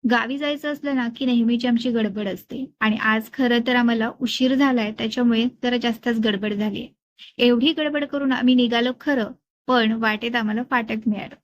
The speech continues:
आता फाटक मिळालं त्याच्यामुळे आम्हाला ट्रेनची वाट बघावी लागली.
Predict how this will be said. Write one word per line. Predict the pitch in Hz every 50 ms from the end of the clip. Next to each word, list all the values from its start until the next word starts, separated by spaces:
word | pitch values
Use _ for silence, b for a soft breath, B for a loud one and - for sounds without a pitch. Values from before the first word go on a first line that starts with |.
| _ _
आता | - 226 226 226
फाटक | 226 247 220 - - - 240
मिळालं | 233 247 262 269 262 254 240 220
त्याच्यामुळे | 233 233 226 220 240 233 240 247 254
आम्हाला | 247 240 220 226 240 220 208 202 233 - _ _ _ _
ट्रेनची | - 226 220 220 226 220 - 233
वाट | 240 254 247 240 233
बघावी | 226 226 214 196 202 190 190 190 208
लागली. | 208 196 - 208 190 -